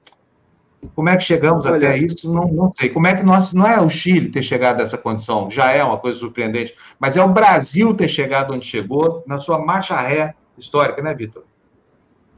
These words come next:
Speaker 2: Olha, eu acho que tem muito a ver com a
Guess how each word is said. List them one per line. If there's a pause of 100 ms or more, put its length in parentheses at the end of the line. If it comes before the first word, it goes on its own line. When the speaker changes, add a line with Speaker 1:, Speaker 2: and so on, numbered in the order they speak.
(1700)
Speaker 2:
Olha,
eu
acho
que
tem
muito
a
ver
com
a